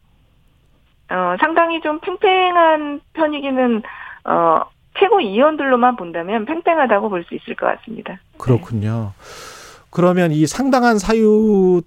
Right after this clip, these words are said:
Speaker 2: 때문에 경선이 연기될 가능성도 여전히 존재하는 것 같이 지금 들립니다. 백혜련 최고위원님 쭉 말씀하시는 거 들어보니까.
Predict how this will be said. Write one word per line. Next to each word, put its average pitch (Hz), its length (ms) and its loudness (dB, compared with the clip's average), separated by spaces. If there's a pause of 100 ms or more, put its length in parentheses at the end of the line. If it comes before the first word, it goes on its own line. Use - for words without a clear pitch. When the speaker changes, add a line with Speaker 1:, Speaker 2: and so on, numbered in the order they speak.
Speaker 2:
때문에 170 800 2
경선이 160 640 2
연기될 151 480 2
가능성도 151 1400 0 (220)
여전히 220 580 4
존재하는 175 1700 0
것 190 180 2 (360)
같이 202 420 0
지금 160 240 0
들립니다. 143 600 2 (500)
백혜련 160 300 2
최고위원님 147 680 2
쭉 156 140 -2
말씀하시는 131 840 -2
거 135 80 0
들어보니까. 110 800 -2